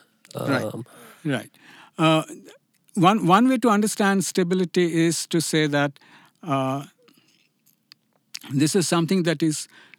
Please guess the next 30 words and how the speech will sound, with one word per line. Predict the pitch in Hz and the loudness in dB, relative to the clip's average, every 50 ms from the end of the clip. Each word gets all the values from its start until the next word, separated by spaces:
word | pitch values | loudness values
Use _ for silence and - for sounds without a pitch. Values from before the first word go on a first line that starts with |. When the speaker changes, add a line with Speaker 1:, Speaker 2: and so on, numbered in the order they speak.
| - - | -4 0
Speaker 1:
reproducible | 131 160 185 - - 170 165 160 170 165 - - 160 147 160 156 156 160 - _ _ _ _ _ _ - | 2 2 2 0 0 0 2 2 2 2 0 -2 -2 0 0 0 0 -2 -4 _ _ _ _ _ _ -8
across | 143 139 - 147 139 139 - | -6 -4 -2 -2 -2 -2 -2
space. | - - - 131 107 110 - - - - - - _ _ _ _ _ _ _ _ _ _ _ _ _ _ _ _ _ _ _ _ - - - | -6 -6 -6 -8 -6 -6 -8 -6 -6 -8 -10 -12 _ _ _ _ _ _ _ _ _ _ _ _ _ _ _ _ _ _ _ _ -16 -10 -6
I | 139 | -4
don't | 139 160 170 175 | -2 0 0 0
want | 170 165 156 - | 0 0 0 0
to | 156 147 139 - | -2 -4 -4 -4
yet | 196 151 165 156 - | -2 -2 -2 -2 -2
say | - - - 139 135 | -4 -4 -2 -2 -2
about | 127 123 131 123 120 - | -2 -4 -6 -6 -6 -6
time. | 143 123 104 104 - _ - - - - - - | -6 -6 -6 -8 -14 _ -20 -20 -20 -20 -10 -6
Across | 156 147 - 180 160 151 - | -4 -2 0 2 0 0 0
space, | - - 139 107 - - | -4 -6 -6 -6 -4 -2
meaning | 156 151 151 156 | 0 2 2 2
in | 165 165 160 143 | 2 2 2 2
different | 165 165 - 202 185 160 | 2 0 0 0 0 0
Speaker 2:
Sure. | 156 147 | 0 2
Speaker 1:
laboratories | 156 160 165 143 131 180 165 143 160 | 4 4 4 4 4 4 2 2 0
you | 160 | 0
can | - 165 143 | 0 0 0
Speaker 2:
The | 156 | 2
same | - 147 | 4 4
Speaker 1:
produce | 156 139 135 - | 4 4 4 2
Speaker 2:
thing | - 143 | -2 -2
Speaker 1:
it. | |
Speaker 2:
would | 143 135 | -2 -2
happen. | 127 123 120 - 127 _ - | -4 -4 -6 -10 -14 _ -6
Speaker 1:
Yes. | 131 120 - - - - - - _ _ _ _ _ _ _ _ _ - 160 | -6 -6 -6 -6 -8 -8 -10 -12 _ _ _ _ _ _ _ _ _ -4 -4
Okay. | 175 - - 117 117 - - - - _ _ - | -4 -2 -4 -6 -8 -10 -20 -20 -20 _ _ 0
Now, | 185 156 160 160 151 | 2 4 4 4 2